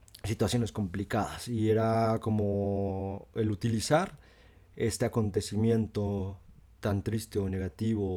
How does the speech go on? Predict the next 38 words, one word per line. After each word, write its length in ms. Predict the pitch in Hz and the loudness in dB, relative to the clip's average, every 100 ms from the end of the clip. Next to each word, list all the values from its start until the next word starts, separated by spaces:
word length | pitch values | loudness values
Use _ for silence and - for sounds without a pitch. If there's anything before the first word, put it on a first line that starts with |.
| 90 87 | -4 -4
o, 520 | - 87 - 90 90 | -6 -6 -4 -4 -4
o 20 | |
tan 340 | - 98 98 104 | -4 -2 0 2
duro 380 | 123 131 143 160 - - _ | 6 6 4 -4 -18 -20 _
como 240 | - 104 110 | 0 4 8
un 140 | 131 | 8
motor, 340 | 120 110 104 - - - - - | 8 6 2 0 -20 -20 -20 -10
como 260 | 95 95 98 | -4 -2 0
un 140 | 110 | 2
motor, 540 | 110 113 151 170 170 | 2 8 12 12 10
como 180 | - 110 | 4 2
una 160 | 107 113 | 4 2
gasolina 800 | 107 104 - 101 113 131 110 98 | 0 -4 -4 -2 0 0 0 -4
para 240 | - 98 92 | -4 -6 -2
poder 240 | 101 104 | -2 0
hacer 240 | 98 104 87 | -2 -6 -8
cosas 280 | 90 98 - | -8 -8 -10
positivas, 640 | 98 - - 135 127 - - - - | -10 -6 4 6 6 2 -16 -20 -2
para 240 | 120 120 | 2 4
no 140 | 139 156 | 4 6
adentrarnos 640 | 185 123 131 139 120 - | 4 4 6 4 2 -2
en 100 | 101 | -4
esta 240 | 98 - | -6 -4
depresión, 540 | 98 92 92 - 113 110 | -4 -4 -6 -4 -4 -2
para 160 | 95 | -4
tratar 320 | 87 95 101 104 | -4 -6 -4 -2
de 80 | |
salir 400 | 101 85 101 175 | -2 -2 4 6
justamente 580 | 160 117 104 110 101 92 | 6 4 -2 0 0 2
de 40 | 95 | 0
esta 160 | - | 0
depresión 500 | 92 - 92 - 110 110 - - - - - - | -4 -2 -4 0 -2 -2 -12 -18 -20 -20 -18 -4
y, 680 | 107 107 107 104 101 98 95 - - - - - | 0 2 2 0 0 -2 -4 -10 -20 -20 -20 -10
y 60 | 92 | -4
de 60 | |
alguna 240 | 98 98 131 | 0 2 0
forma 320 | - 120 117 | -2 -4 -2
intentar 680 | 98 92 92 90 104 82 | -4 -4 -4 -4 -4 -6